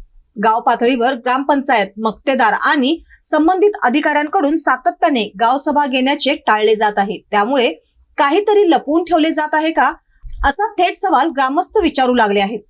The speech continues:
सत्ताधारी आणि विरोधक सर्वच एका सुरात म्हणतात, "कामात ढिसाळपणा आणि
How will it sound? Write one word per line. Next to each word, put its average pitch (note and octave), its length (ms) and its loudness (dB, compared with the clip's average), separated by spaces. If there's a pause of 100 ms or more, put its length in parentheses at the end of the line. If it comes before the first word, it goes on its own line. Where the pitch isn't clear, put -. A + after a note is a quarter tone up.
(400)
सत्ताधारी B3 800 0
आणि C#4 280 0
विरोधक A#3+ 480 0 (220)
सर्वच D#4+ 540 0
एका C4+ 280 0
सुरात C4+ 420 0
म्हणतात, G#3+ 340 0 (560)
"कामात C#4 320 0
ढिसाळपणा D4+ 640 0
आणि D4 520 0